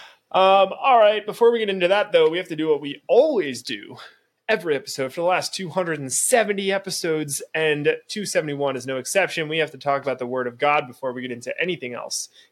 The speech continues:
even though the whole rest of the, the episode is gonna be that. <laughs> We're gonna start it out strong 'cause we're talking about Psalm two,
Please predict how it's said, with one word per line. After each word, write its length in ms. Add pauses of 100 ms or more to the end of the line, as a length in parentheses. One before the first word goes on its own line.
even 220
though 120
the 100
whole 320
rest 220
of 60
the, 120 (360)
the 280 (140)
episode 400
is 80
gonna 160
be 80
that. 420
<laughs> 360 (340)
We're 80
gonna 120
start 200
it 60
out 140
strong 420
'cause 120
we're 120
talking 240
about 180
Psalm 340
two, 440